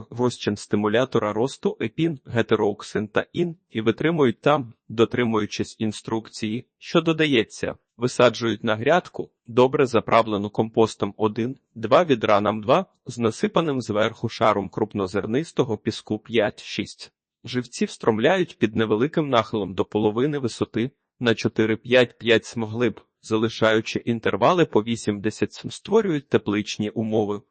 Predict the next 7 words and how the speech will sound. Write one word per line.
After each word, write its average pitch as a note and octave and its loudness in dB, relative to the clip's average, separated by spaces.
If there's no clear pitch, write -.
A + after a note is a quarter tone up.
прикривши C#3 -2
саджанці G#2 2
обрізаними C3+ 0
пластиковими A2 0
пляшками, A2 -2
скляними D3 0
банками G#2 2